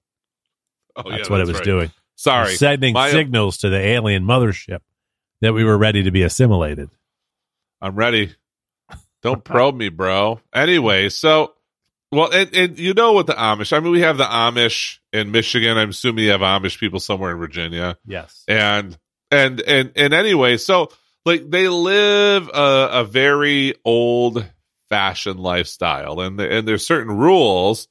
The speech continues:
Speaker 1: that you have to abide by. Like, one is you, you can't have cell phones. Like, that's
Speaker 2: Right.
Speaker 1: not a thing that the Amish people do.
Speaker 2: Can't charge it.
Speaker 1: However,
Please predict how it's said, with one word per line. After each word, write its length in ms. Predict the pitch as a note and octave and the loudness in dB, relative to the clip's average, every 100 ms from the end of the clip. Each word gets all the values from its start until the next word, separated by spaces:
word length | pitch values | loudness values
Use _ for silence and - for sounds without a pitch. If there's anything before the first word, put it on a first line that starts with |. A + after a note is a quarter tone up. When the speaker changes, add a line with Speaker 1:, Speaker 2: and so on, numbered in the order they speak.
| _ _ _ _ - | _ _ _ _ -4
Speaker 1:
that 80 | A2+ | 0
you 140 | A2+ | 2
have 140 | A2+ G2+ | 0 0
to 100 | A2 | -4
abide 440 | F#2 G2+ F#2+ F#2 | 0 0 0 -2
by. 460 | E2+ E2 D#2+ G2 B2+ _ _ _ _ _ - | -4 -2 -2 -4 -6 _ _ _ _ _ -4
Like, 340 | A#2+ A#2+ - | -2 -2 -4
one 380 | - A#2 B2 D3+ | -6 0 0 2
is 180 | B2+ G2+ | -2 -4
you, 100 | B2 G#2 | -8 -6
you 160 | B2 A#2 | -6 -6
can't 300 | - D3 D3+ | -2 0 2
have 120 | B2+ | 0
cell 280 | - D#3+ D3+ | 0 0 0
phones. 520 | - E2+ C#2 C#2 - | -2 -4 -6 -18 -10
Like, 220 | G2 G2 - | -4 -4 0
that's 180 | B2 G#2+ | 0 0
Speaker 2:
Right. 100 | E2 | 0
Speaker 1:
not 220 | C3 B2+ | 0 0
a 60 | |
thing 320 | G#2 - B2+ A#2+ | -4 -2 -2 -2
that 120 | G#2+ | -2
the 60 | - | -2
Amish 400 | G#2 G2 G2+ - | -2 -2 -6 -8
people 260 | F#2 F#2+ | -6 -6
do. 520 | F2+ D3+ D3 G2 G2 - _ | 0 2 4 2 0 -8 _
Speaker 2:
Can't 240 | - E3 C3+ | -2 0 0
charge 260 | D#3 G#3 | 2 4
it. 40 | G3 | 4
Speaker 1:
However, 460 | G#3+ F3 A#2+ A#2 | 2 2 2 0